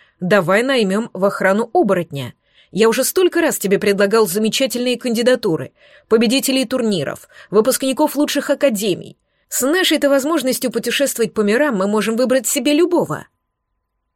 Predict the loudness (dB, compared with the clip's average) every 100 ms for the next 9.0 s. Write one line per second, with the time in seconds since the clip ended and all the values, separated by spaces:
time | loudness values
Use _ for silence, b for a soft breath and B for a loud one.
0 | _ -6 -2 0 0 -4 -20 _ _ _
1 | _ -2 0 2 2 0 2 0 2 0
2 | -2 -6 -10 -14 _ _ -8 -2 0 0
3 | -4 -4 0 0 0 -4 -2 -2 -2 -4
4 | -2 0 0 0 -4 -2 -2 -2 -4 -4
5 | -2 -2 -2 -2 -4 -4 -8 -10 -14 _
6 | _ _ _ -6 0 0 2 0 2 0
7 | -2 -6 -6 0 0 0 0 -2 -4 -8
8 | -6 -2 0 0 -2 -2 -4 -4 -6